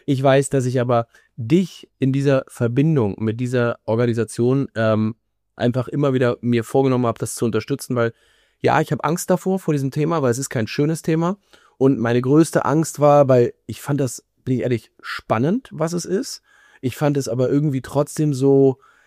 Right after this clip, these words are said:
das Berühren, davor hatte ich dann schon Angst, da mal hinzugehen. Und was ich halt eben auch als Kind ganz oft hatte, ich hatte sehr viele Besuche damals als Kind im Krankenhaus. Und das Schlimmste war für mich dieser Geruch. Dieser Geruch und dieses, wenn du über die Gänge schreitest, dieser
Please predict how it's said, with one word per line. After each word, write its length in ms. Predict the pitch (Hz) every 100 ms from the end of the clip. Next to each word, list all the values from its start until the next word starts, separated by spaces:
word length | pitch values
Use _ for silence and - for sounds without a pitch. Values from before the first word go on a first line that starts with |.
| _ _ -
das 160 | 127
Berühren, 840 | - - 156 131 135 180 226 220 220
davor 280 | 185 156 151
hatte 160 | 151
ich 60 | 143
dann 160 | 139
schon 240 | 127 170 202
Angst, 300 | 190 202 -
da 80 | 127
mal 140 | 127
hinzugehen. 460 | 151 202 170 156 156
Und 120 | 139
was 120 | 131
ich 180 | - -
halt 100 | 165
eben 140 | 139 123
auch 140 | 117
als 180 | 123 -
Kind 200 | 170 185
ganz 180 | 156 131
oft 140 | 131
hatte, 140 | 139 131
ich 60 |
hatte 120 | 123
sehr 200 | 113 131
viele 220 | 135 139 131
Besuche 360 | 131 139 143
damals 280 | 131 120 117
als 140 | 107 -
Kind 160 | 127
im 80 | 104
Krankenhaus. 360 | - 139 143 143 - - _
Und 80 | -
das 80 | 127
Schlimmste 480 | - 151 165 - 127
war 120 | 117
für 100 | 120
mich 160 | 120 113
dieser 240 | 110 110
Geruch. 460 | 98 87 87 - - _ _ _ _ -
Dieser 260 | 131 127 123
Geruch 720 | 120 120 107 135 180 220 -
und 220 | 139 143
dieses, 360 | 135 127 123 - _ _ _
wenn 100 | 139
du 40 | 139
über 80 | 127
die 200 | 139 120
Gänge 380 | 160 180 185
schreitest, 720 | 170 - 120 131 147 165 156 -
dieser 260 | 131 127